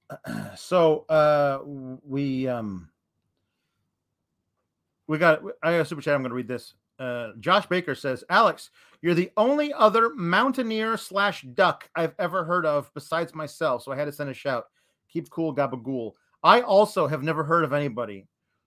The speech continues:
who, uh, attended both the University of Oregon and West Virginia University. That is a crazy, uh,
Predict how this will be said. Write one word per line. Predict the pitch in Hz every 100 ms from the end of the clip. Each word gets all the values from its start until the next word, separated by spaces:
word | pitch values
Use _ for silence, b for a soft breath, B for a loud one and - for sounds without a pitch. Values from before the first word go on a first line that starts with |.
| _
who, | 139 135 127 127 135
uh, | 120 120 95 -
attended | 135 - 165 139 117
both | 95 160 160 -
the | 131
University | 151 139 151 139
of | 127
Oregon | 147 135 120 127 120 -
and | 127 127
West | 139 -
Virginia | 127 131
University. | 123 127 110 127 117 104 101 _ _ _ -
That | 139 147 - -
is | 139 127 - -
a |
crazy, | 120 - 139 120 120 120 - -
uh, | 110 98